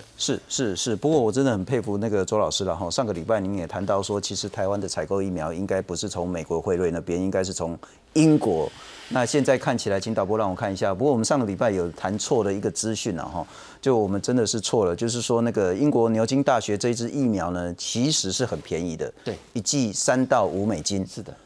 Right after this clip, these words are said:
Speaker 1: 啊，我们上次，上礼拜数字弄错了，
Speaker 2: 对。
Speaker 1: 这次要说声对不起。<laughs> 那不过看起来应该我们台湾很快可以进到英国牛津这一支疫苗。那在运送呢，这个其实门槛也不是那么高。
Speaker 2: 对。
Speaker 1: 好，我再请教一下周医师。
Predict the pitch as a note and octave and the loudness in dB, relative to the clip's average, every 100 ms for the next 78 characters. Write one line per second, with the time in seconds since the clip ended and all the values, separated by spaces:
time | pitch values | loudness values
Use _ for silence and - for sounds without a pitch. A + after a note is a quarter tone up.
0 | - G#2 G2+ G2 F#2 B2 G#2+ A#2+ G2 F2 | -10 -4 0 0 2 0 2 -2 -2 2
1 | A#2+ F2+ F#2 F#2+ - G#2+ G#2 G2+ F#2 - | 0 2 2 0 0 -2 0 -2 -2 0
2 | F#2+ D#2 B1 E2 F#2 F#2+ - F#2 F2 - | 0 0 -2 -4 -4 -2 -2 -2 -2 0
3 | F#2 F2+ - F#2+ F#2+ F#2 G2+ F2+ - - | 0 0 -2 -2 0 0 -2 -2 -4 -6
4 | - - - - - C#3+ B2 C#3 D#3+ D3+ | -10 -18 -20 -16 0 2 4 2 4 4
5 | F3+ D#3+ C3 G#2+ A#2 C3+ C3+ C3 G#2+ G2 | 4 2 4 4 6 4 6 4 4 0
6 | G2 - G#2 A#2+ A#2+ A#2 G2 F#2 A#2+ G#2 | 0 2 4 4 2 0 -2 0 0 2
7 | A2+ F#2 A#2+ G#2+ A2 G2 A#2 G2+ F#2+ F#2+ | 0 0 0 2 2 2 0 2 0 0
8 | G2 G#2 G#2 G2+ G2 F2+ F#2 F#2 G#2+ F#2 | -2 -2 -2 0 -2 -2 -4 -4 -2 -2
9 | D2+ D2 E2 G#2 A#2 G#2 G#2 A#2 A2 A#2 | -2 -4 -2 0 2 2 2 2 2 2
10 | G2+ F#2+ F#2 F2+ A2 G2+ - G2+ - F2+ | 2 0 -2 -2 -2 -2 -2 -4 -2 -2
11 | F2 E2+ G2 B2 A#2 F#2 - F#2 A#2 G2 | -4 -4 0 0 2 -2 -4 -6 -4 -2
12 | F#2 D#2+ - F2+ - - D#2+ - C#3 D#3+ | -4 -4 0 0 0 -12 -14 0 2 4
13 | E3 A#2 D3 C#3 C#3 B2+ C3+ B2+ A#2+ A#2 | 2 4 4 6 4 2 2 2 0 -2
14 | A2+ | -4